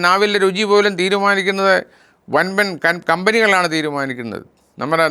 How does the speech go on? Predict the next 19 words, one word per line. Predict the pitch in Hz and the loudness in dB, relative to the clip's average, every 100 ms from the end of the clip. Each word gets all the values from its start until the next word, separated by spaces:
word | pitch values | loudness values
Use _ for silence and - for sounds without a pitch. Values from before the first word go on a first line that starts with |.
| 156 | 0
നാവിലെ | 160 165 156 156 | 0 0 -2 -2
ടേസ്റ്റ് | 175 170 214 170 | -2 -4 -4 -2
എന്തായിരിക്കണം | 165 160 160 147 151 143 - | 2 2 2 -2 -6 -6 -6
എന്ന് | 139 135 | -4 -2
അവർ | 151 117 | -2 -4
പറയും. | 113 117 - _ _ _ _ _ _ _ _ _ _ _ _ 120 | -4 -6 -12 _ _ _ _ _ _ _ _ _ _ _ _ -4
അങ്ങനെയായി | 165 165 151 135 | 0 2 0 0
മാറിയിരിക്കുന്നു | 135 151 147 131 127 110 | 0 0 -2 -4 -6 -2
കാര്യങ്ങൾ. | 107 120 117 87 - _ _ _ _ _ _ _ _ _ _ _ _ _ - 185 | -2 -2 -6 -10 -16 _ _ _ _ _ _ _ _ _ _ _ _ _ -8 -4
ഇതിൻ്റെയൊക്കെ | 240 240 233 - 180 | 0 0 0 -2 -2
ഫലമായിട്ട് | 190 202 220 220 185 156 80 - _ _ _ 147 | 0 0 2 2 2 -2 -2 -6 _ _ _ 0
ധാരാളം | 190 214 220 220 202 170 | 2 4 2 2 -2 0
വേസ്റ്റ് | 190 233 - - 220 185 - 156 | 2 0 -2 0 0 0 -4 -4
നമ്മൾ | 175 175 170 160 135 | 0 2 2 2 -2
ഉണ്ടാക്കിയെടുക്കുന്നുണ്ട് | 160 165 151 135 123 110 87 76 | 0 0 0 -6 -8 -10 -12 -14
ഇവിടെ. | - - _ _ _ _ _ _ _ _ 147 | -16 -20 _ _ _ _ _ _ _ _ -2
ഇലക്ട്രോണിക് | 165 - 175 165 151 | -2 0 0 0 -2
വേസ്റ്റ് | 160 160 - | -2 -2 -8
ഉണ്ട്, | 170 180 | -4 -2